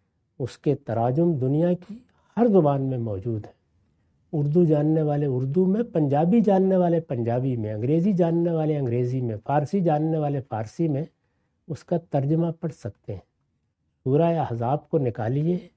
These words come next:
اور پھر دیکھیے کہ وہاں ازواج مطہرات کس شان کے ساتھ موضوع بحث ہے۔ یہ بتایا جا رہا ہے کہ تمہاری حیثیت کیا ہے۔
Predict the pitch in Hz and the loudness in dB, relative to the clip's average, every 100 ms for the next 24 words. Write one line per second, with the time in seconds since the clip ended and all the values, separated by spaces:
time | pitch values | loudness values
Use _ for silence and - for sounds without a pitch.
0 | _ _ _ 180 180 - 180 - 156 160 | _ _ _ -4 -4 -2 -6 -2 0 0
1 | - 214 170 113 - _ _ _ 127 113 | 2 4 4 2 -8 _ _ _ -8 -6
2 | 113 156 165 196 156 120 113 120 131 156 | -4 -2 -2 -4 -4 -4 -2 -2 0 0
3 | 131 117 120 104 120 160 - - 190 - | 0 -2 -4 -2 0 0 -2 -4 -4 -4
4 | - 131 160 208 196 202 - 139 135 120 | -8 2 6 6 6 2 2 0 -2 -2
5 | 127 123 147 110 113 131 - - _ _ | 0 0 0 0 0 -2 -4 -18 _ _
6 | _ _ _ _ _ 131 131 120 110 123 | _ _ _ _ _ -4 -4 -4 -4 0
7 | 165 165 151 160 165 147 120 180 190 180 | 2 2 2 2 2 0 0 -2 -2 0
8 | 160 151 156 _ _ _ _ _ _ _ | 2 2 -2 _ _ _ _ _ _ _
9 | 123 107 139 185 - 117 - 175 214 208 | -8 -2 2 2 2 -2 -2 2 4 4
10 | - 151 120 | 2 2 2